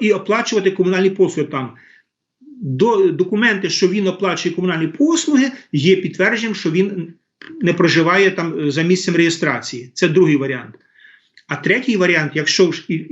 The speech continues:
взагалі ніяких документів немає, тоді просто це вказується в заяві, і в цьому випадку, е, там, е, с-, сільська, селищна рада там, чи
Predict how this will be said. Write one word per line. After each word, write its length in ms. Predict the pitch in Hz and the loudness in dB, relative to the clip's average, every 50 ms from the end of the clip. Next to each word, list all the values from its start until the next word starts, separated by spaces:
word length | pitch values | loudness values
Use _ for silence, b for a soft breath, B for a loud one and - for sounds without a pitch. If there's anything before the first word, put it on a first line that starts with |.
| - - - 320 | -16 -14 -14 -10
взагалі 280 | 220 139 151 185 269 311 | -2 0 2 4 4 4
ніяких 280 | 302 285 240 - 214 | 4 2 2 2 2
документів 480 | 180 185 185 196 185 175 160 160 175 160 | 2 2 4 4 2 2 2 0 0 0
немає, 340 | 165 156 156 143 139 139 135 | 0 0 0 2 2 0 2
тоді 240 | 139 208 226 - - | 0 0 -2 -2 -2
просто 300 | - 247 233 - 233 190 | -2 -2 0 2 0 0
це 120 | - 214 | 2 -2
вказується 500 | 190 196 214 202 185 190 190 190 202 185 | -2 0 0 4 4 4 4 4 2 -2
в 40 | 160 | 0
заяві, 460 | 147 165 180 190 226 277 294 262 226 | 2 2 2 2 2 0 -2 -2 -4
і 220 | 185 - - 180 | -4 -4 -4 -4
в 80 | 165 156 | -4 -2
цьому 260 | - - 208 190 170 | 0 0 2 2 2
випадку, 640 | 156 160 160 - 220 254 254 - - - 247 240 240 B B B B B B B _ - | -2 -2 -2 -2 -2 -2 -2 -4 -2 -2 -2 -2 -2 B B B B B B B _ -4
е, 560 | 156 156 156 160 156 156 156 151 151 160 - - - - - - - - - - - 370 381 - - - - 453 392 - | -2 0 2 2 2 2 2 2 0 -2 -4 -6 -10 -16 -20 -20 -20 -20 -14 -12 -10 -10 -8 -10 -12 -14 -16 -20 -6 -2
там, 280 | - 165 165 160 156 165 | 0 2 2 2 0 0
е, 500 | 160 156 151 151 147 147 147 147 151 143 147 151 _ _ _ - _ _ _ _ _ _ _ _ 370 370 359 330 320 294 | -2 -2 0 0 2 2 2 2 0 -2 -6 -10 _ _ _ -20 _ _ _ _ _ _ _ _ -10 -10 -8 -8 -4 -2
с-, 300 | - - - - - - | -2 -2 -2 -4 -4 -2
сільська, 520 | - - 226 208 - - - 247 247 233 | 2 2 4 2 2 2 2 2 2 2
селищна 520 | - - 240 226 208 196 190 - - 180 165 | 2 0 2 2 2 2 0 0 -2 -2 -2
рада 320 | 196 214 220 208 208 190 | 0 0 0 -2 -2 -4
там, 180 | 196 185 175 165 | -4 -4 -6 -4
чи 300 | - - 190 185 185 | 0 2 2 2 2